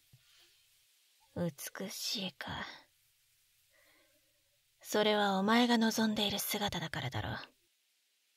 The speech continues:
う。うん。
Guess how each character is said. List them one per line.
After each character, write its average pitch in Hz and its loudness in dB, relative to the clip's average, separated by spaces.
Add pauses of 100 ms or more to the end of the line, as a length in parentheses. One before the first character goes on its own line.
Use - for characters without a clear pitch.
(3750)
う。 262 8
う 240 6
ん。 175 2